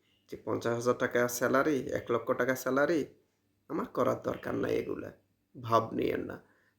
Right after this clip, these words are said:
ভাব নিলে পরে আফসোস করতে হবে, পরে আফসোস করতে হবে। সময় নষ্ট করে আফসোস করলে কোনো লাভ হবে না। সময় থাকতে সময়কে মূল্যায়ন করুন।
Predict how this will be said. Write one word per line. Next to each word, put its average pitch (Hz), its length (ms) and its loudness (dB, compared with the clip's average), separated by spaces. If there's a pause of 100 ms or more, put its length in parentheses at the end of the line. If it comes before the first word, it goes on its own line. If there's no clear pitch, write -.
(120)
ভাব 123 240 0
নিলে 135 500 4 (420)
পরে 117 380 0
আফসোস - 520 0
করতে - 320 -4
হবে, - 300 -4 (520)
পরে 131 180 2
আফসোস - 480 -2
করতে - 300 -6
হবে। - 280 -6 (640)
সময় 143 440 0
নষ্ট 143 380 4
করে 143 520 6 (100)
আফসোস - 440 -8
করলে 131 300 0
কোনো 120 280 2
লাভ 113 240 4
হবে - 300 -6
না। - 180 -12 (560)
সময় 127 400 2
থাকতে - 600 -4 (300)
সময়কে 127 440 4
মূল্যায়ন 123 540 6
করুন। 139 340 2